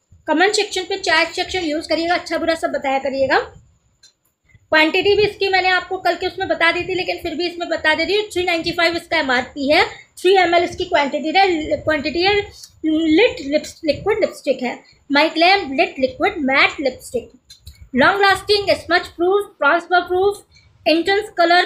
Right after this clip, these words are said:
payoff, a super matte finish and enriched with nourishing moringa oil। This is a liquid lipstick that works harder than you do। जो भी आप करते हैं, वो हार्ड, <laughs> उससे ज़्यादा हार्ड रहता है ये। तो काफ़ी अच्छा लगा मुझे।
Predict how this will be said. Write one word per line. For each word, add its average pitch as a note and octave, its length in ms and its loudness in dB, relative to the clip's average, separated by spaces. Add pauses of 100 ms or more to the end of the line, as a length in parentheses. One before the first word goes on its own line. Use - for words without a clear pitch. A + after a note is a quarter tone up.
(120)
payoff, F4+ 340 4 (140)
a C#4+ 60 0
super D#4+ 480 0
matte D#4 240 2 (100)
finish E4+ 260 -2 (100)
and D4 80 -4 (160)
enriched D#4+ 380 0
with F4+ 180 -2
nourishing D4+ 680 -2
moringa C4+ 420 0 (180)
oil। C#4 240 2 (340)
This D4+ 160 0
is E4 120 0
a D#4 80 4
liquid D4 400 0
lipstick G4 360 -2
that C#4 240 0
works E4+ 340 0
harder C4 400 4
than D4+ 180 2
you B3 180 4
do। A3+ 140 0 (380)
जो D4 100 0
भी E4 100 2
आप F4+ 180 4
करते F4 220 -2
हैं, F#4+ 80 2
वो G4 60 4
हार्ड, D4+ 320 2
<laughs> - 80 -8
उससे G#4 200 -2
ज़्यादा D#4+ 260 2
हार्ड C#4 200 2
रहता B3+ 260 0
है B3+ 140 -2
ये। C#4 100 -2 (1900)
तो - 60 -14
काफ़ी D#4 320 2
अच्छा F4+ 300 -4
लगा D#4+ 200 0
मुझे। E4 420 -4